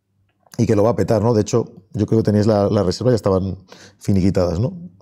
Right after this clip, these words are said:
Hay, hay ganas. Este llegará también a España pronto, ¿eh? Ya lo comentaron, que no es que tengáis que esperar muchísimo para tenerlo también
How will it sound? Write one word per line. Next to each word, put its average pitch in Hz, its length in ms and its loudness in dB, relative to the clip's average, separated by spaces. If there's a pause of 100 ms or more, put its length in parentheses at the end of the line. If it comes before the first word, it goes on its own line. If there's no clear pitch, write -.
(300)
Hay, 95 380 -2
hay 123 160 0
ganas. 107 260 -2
Este 127 200 -2
llegará 127 200 2
también 113 220 0
a - 20 0
España 98 440 -2
pronto, 80 320 -4
¿eh? 120 40 -2
Ya 104 140 -2
lo 95 140 -2
comentaron, 98 420 -2
que 101 120 -4
no 87 80 -4
es 85 100 -8
que 92 80 -6
tengáis 87 220 -6
que - 60 -8
esperar 85 280 -6
muchísimo 95 440 -8
para 87 160 -4
tenerlo 85 300 -6
también 78 260 -8